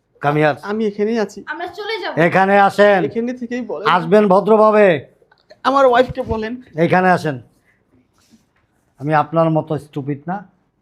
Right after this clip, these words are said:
Speaker 2: জি।
Speaker 1: যে কথায় কথায় গায়ে হাত দিব
Speaker 2: জি।
Speaker 1: বা কথায় কথায় ব্যাড ল্যাঙ্গুয়েজ ইউজ করব।
Speaker 2: জি।
Speaker 1: আপনি কি?
Speaker 2: আমি সে-, আমি একজন ব্যা-, বিজনেসম্যান।
Speaker 1: বিজনেসম্যান।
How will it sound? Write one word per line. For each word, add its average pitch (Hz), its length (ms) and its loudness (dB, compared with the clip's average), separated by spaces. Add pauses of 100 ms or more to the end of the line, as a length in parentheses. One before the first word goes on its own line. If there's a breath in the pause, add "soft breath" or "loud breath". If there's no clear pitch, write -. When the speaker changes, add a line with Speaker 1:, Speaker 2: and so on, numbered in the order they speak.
(140)
Speaker 2:
জি। 247 300 -16 (320)
Speaker 1:
যে 123 160 -10
কথায় 147 280 -2
কথায় 147 360 -4 (960)
গায়ে 131 180 0
হাত 120 160 -6
দিব 135 320 -10 (580)
Speaker 2:
জি। - 300 -20
Speaker 1:
বা 123 200 -10
কথায় 135 320 -8
কথায় 135 360 -6 (1080)
ব্যাড 123 260 -8
ল্যাঙ্গুয়েজ 131 380 -8
ইউজ 127 160 -10
করব। 131 480 -14 (640)
Speaker 2:
জি। 139 260 -18 (840)
Speaker 1:
আপনি 117 260 -16
কি? 110 260 -16 (500)
Speaker 2:
আমি 175 200 -12
সে-, - 360 -20 (300)
আমি 214 260 -6
একজন 180 460 -8 (760)
ব্যা-, 165 200 -8
বিজনেসম্যান। 160 720 -8
Speaker 1:
বিজনেসম্যান। 113 760 -16